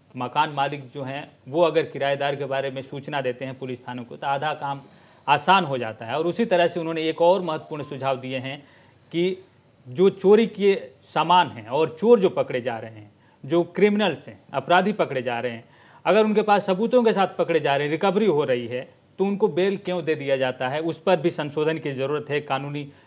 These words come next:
जो संशोधन की ज़रूरत है, जिससे उसकी सज़ा बढ़े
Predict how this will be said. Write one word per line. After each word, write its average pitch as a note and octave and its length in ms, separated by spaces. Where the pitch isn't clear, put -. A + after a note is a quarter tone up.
जो C3+ 100
संशोधन C#3+ 400
की C#3 160
ज़रूरत C3 280
है, C#3 220
जिससे D#3 400
उसकी D3+ 240
सज़ा D3 300
बढ़े D#3+ 480